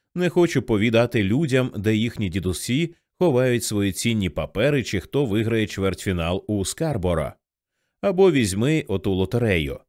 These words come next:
Серед новин, які найдужче вразили Джонні, коли він вийшов із коми, було те, що в Мені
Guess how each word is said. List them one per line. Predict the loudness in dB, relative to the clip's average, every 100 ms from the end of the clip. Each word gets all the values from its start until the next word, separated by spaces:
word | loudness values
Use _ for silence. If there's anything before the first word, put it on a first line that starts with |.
| _ _ _ _ _ -6
Серед | 0 2 4
новин, | 2 2 2
які | 2 2 2
найдужче | 2 0 -2 -2 0
вразили | 2 2 2 0 0
Джонні, | 0 0 2 2 2
коли | 2 2 2
він | 0
вийшов | 0 0 0 -2 -2
із | -2
коми, | -2 0 -2 -4 _ _ _ -6
було | 0 0 2
те, | 0 0
що | -2 -2 -2
в | -2
Мені | -2 0 0 -2